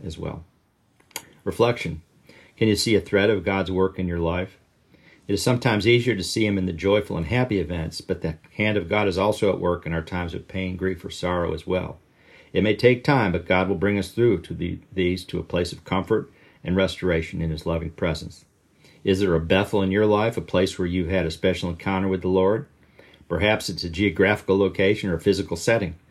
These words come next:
like a location in the scenic outdoors or at a spiritual retreat center. Many people have encountered God simply in the shower. The Lord has a special place to meet with many of us,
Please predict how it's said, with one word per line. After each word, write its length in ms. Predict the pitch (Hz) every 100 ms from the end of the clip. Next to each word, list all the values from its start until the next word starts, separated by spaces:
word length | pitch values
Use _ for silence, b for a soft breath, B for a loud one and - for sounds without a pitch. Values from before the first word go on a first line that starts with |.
| b -
like 180 | 90 87
a 20 |
location 600 | 90 90 101 98 - 90
in 260 | 87 82 85
the 80 | -
scenic 340 | - 98 98
outdoors 560 | 95 85 95 95 117 -
or 260 | 80 92
at 60 | 92
a 40 |
spiritual 460 | 90 - 95 90 104
retreat 420 | 101 104 127 120
center. 380 | - 80 73 78 _ b b b b b
Many 200 | 98 110
people 320 | 127 127 120
have 140 | 110 104
encountered 420 | 95 117 117 104
God 320 | 113 113 117 - _ _
simply 420 | - - 123 123 117
in 80 |
the 80 | 120
shower. 460 | - 113 104 80 82 _ b b b b -
The 80 |
Lord 220 | 104 120 123
has 160 | 117
a 80 | 110
special 360 | 104 113 104 92
place 320 | - 98 90
to 80 | -
meet 160 | 92 95
with 140 | 82
many 240 | 87 85
of 120 | 80 82
us, 320 | 78 -